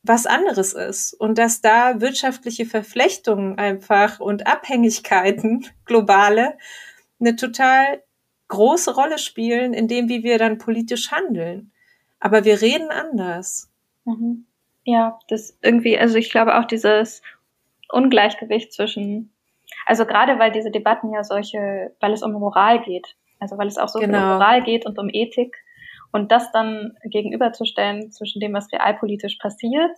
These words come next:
Speaker 2: und was auch immer heißt, was sozusagen realpolitisch passieren kann und muss. Also ich meine, was wäre denn die Alternative zu Katar? Wahrscheinlich, ähm, ich habe mich dann auch gefragt, gäbe es sozusagen eine Alternative, die Deutschland wahnsinnig viel kosten würde?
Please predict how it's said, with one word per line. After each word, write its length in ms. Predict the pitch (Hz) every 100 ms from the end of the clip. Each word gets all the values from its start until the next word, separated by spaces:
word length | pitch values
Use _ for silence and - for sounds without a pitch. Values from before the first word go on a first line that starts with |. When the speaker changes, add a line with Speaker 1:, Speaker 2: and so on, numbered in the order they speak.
| _ _ -
Speaker 2:
und 140 | 208
was 140 | 202
auch 140 | - -
immer 160 | 196 190
heißt, 280 | 190 202
was 240 | 190 190 -
sozusagen 400 | 196 - 190 190
realpolitisch 600 | 190 202 202 202 202 208
passieren 420 | - 208 208 196
kann 400 | - 214 262 311 - _
und 280 | 202 220 - _
muss. 280 | 214 277 -
Also 160 | 208 214
ich 60 |
meine, 140 | 214 208
was 140 | 208
wäre 180 | 220 240
denn 160 | 214
die 100 | 208
Alternative 640 | 196 208 202 - 262 240 226
zu 380 | - 190 190 190 - - - _ _ _
Katar? 540 | 202 - 190 170 180 _ _
Wahrscheinlich, 840 | - 214 214 214 220 226 - - _ -
ähm, 560 | 202 196 190 196 208 _ _ _ _ _ _ _ _
ich 140 | 214 214
habe 140 | 220 - _
mich 180 | 247 214
dann 120 | 226
auch 120 | - -
gefragt, 380 | 247 214 208
gäbe 200 | 208 220
es 140 | 226 226
sozusagen 520 | 226 - 214 208 208
eine 280 | 202 214 240
Alternative, 580 | 208 - 202 - 233 226
die 160 | 202
Deutschland 460 | 214 214 - 226 220
wahnsinnig 440 | 208 262 254 247
viel 140 | - 220
kosten 480 | - - - 277
würde? 300 | 277 269 311